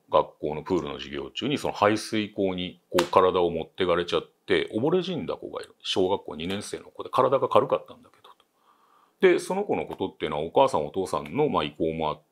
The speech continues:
て、全校生徒には知らせてない、転校ということになってる。で、どういうふうにそれを桜井君が見たのかわからないけど、今それをまた全校生徒に発表しちゃうと、まあ、夏の時期でもあるし、ショックを受ける子もいるので、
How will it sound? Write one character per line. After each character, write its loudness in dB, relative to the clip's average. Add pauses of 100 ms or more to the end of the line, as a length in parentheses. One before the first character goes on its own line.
て、 2
全 2
校 0
生 2
徒 -10
に -10
は -12
知 -2
ら 6
せ -2
て -2
な -2
い、 -10
転 -2
校 4
と -2
い 2
う -2
こ -2
と -4
に -12
な -16
っ -18
て -20 (1400)
る。 4
で、 -10 (140)
ど 6
う 4
い 6
う 4
ふ 0
う 2
に 0
そ 0
れ 4
を 0
桜 6
井 2
君 -4
が -6
見 -2
た -2
の -6
か -4
わ -2
か 2
ら 0
な -12
い -16
け -6
ど、 -2 (340)
今 2
そ 2
れ 6
を 4
ま 0
た 0
全 -2
校 -4
生 0
徒 -8
に -12
発 -6
表 -2
し 2
ち 0
ゃ 0
う -8
と、 0 (260)
ま 2
あ、 2
夏 -2
の -4
時 -6
期 -4
で -4
も -6
あ -2
る -6
し、 -2
シ 2
ョ 4
ッ -10
ク -4
を -4
受 -10
け -2
る -8
子 -10
も -12
い -12
る -14
の -14
で、 0